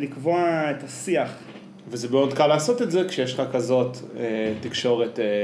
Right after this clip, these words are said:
Speaker 1: מגויסת.
Speaker 2: אנ-, מגויסת, אנמית, אימפוטנטית. היה ירון סיוון, הבן זוג של, אה, תום יער,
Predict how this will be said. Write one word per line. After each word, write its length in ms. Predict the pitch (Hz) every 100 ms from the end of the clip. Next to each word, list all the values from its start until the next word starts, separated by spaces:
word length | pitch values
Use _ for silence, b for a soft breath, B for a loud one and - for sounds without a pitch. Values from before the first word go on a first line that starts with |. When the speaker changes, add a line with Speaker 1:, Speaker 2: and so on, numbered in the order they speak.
| 104 104 131
Speaker 1:
מגויסת. 460 | 135 127 110 - 117 113 -
Speaker 2:
אנ-, 100 | 123
מגויסת, 580 | 120 127 139 131 135 127
אנמית, 720 | 123 120 131 127 127 127 - - - 117
אימפוטנטית. 840 | 107 120 131 127 - 123 117 - B B B B B B B - - -
היה 500 | 117 123 135 131 131 127
ירון 260 | 127 135
סיוון, 360 | 127 123 131 127
הבן 200 | 110 110
זוג 220 | 117 120
של, 260 | - 127 113
אה, 60 | 107 104 104 107 107 -
תום 200 | 123 123
יער, 380 | 131 127 123